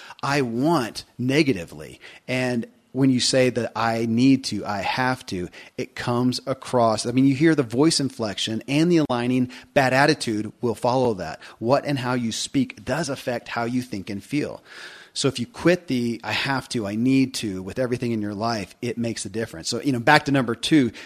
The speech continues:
taking responsibility, being in control of your life, speaking words of control. "I want," "I'm going to do whatever," are empowering words. A confident, in control person will do what they want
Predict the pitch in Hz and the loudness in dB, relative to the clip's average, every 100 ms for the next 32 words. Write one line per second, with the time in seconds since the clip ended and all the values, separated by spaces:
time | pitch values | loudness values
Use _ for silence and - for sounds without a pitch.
0 | - - 135 131 123 - 123 113 107 113 | -6 -4 0 0 -2 -2 -4 -4 -6 -2
1 | 120 101 87 117 110 - 107 - - 135 | 0 -2 -2 -2 -4 -8 -10 -8 0 4
2 | 180 165 104 107 95 95 82 - - 156 | 6 4 2 -4 -6 -8 -8 -8 -6 -4
3 | 151 131 127 127 117 113 107 147 117 - | -2 -2 -2 -4 -8 -10 -4 -2 -2 -2
4 | 127 110 113 156 98 - - - - 113 | -4 -2 0 0 0 -8 -16 -16 -10 -10
5 | 101 147 143 151 110 98 95 90 87 80 | -2 2 6 6 2 -4 -8 -8 -10 -10
6 | 82 - 113 104 - - 120 123 117 107 | -12 -8 -6 -6 -8 -4 0 0 -2 -4
7 | 104 120 95 73 - - - - - - | -2 -2 -4 -6 -12 -12 -18 -16 -10 -2
8 | 135 135 139 127 - 131 139 139 123 127 | 0 2 0 -2 -4 0 0 0 -2 0
9 | 113 - 127 - 101 92 - - - 117 | 0 0 -4 -2 -6 -8 -12 -20 -4 -2
10 | 104 95 127 156 160 160 - - _ - | -2 0 4 6 6 2 -4 -20 _ 4
11 | 123 143 165 170 147 101 98 | 6 8 6 4 4 0 -4